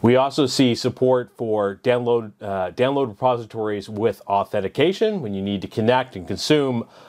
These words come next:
uh, third-party and other types of libraries in the Java runtime. And finally, create C D S Q L statements, uh, from the result object is now possible in the Java runtime as well.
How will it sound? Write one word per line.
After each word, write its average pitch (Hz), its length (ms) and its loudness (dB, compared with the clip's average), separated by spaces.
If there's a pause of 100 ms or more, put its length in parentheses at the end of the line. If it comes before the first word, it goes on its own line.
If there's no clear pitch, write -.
(100)
uh, 101 280 2
third-party 131 640 0
and 104 100 -8
other 123 260 -2
types 113 380 -4
of 104 400 0
libraries 156 640 0
in 117 220 -6
the 110 100 0
Java 113 300 0
runtime. 196 560 -2 (580)
And 151 240 2
finally, 156 680 0 (300)
create 151 460 0
C 156 180 -8
D 127 160 0
S 120 300 -2 (260)
Q 175 320 2
L 139 160 0
statements, 113 840 -6
uh, 110 180 0
from 120 640 -2
the 107 160 -2
result 117 600 0
object 95 400 -2
is 92 160 -12
now 113 240 0
possible 98 640 -2 (300)
in 107 220 0
the 98 120 4
Java 104 320 2
runtime 95 460 -4
as 90 120 -10
well. 113 360 0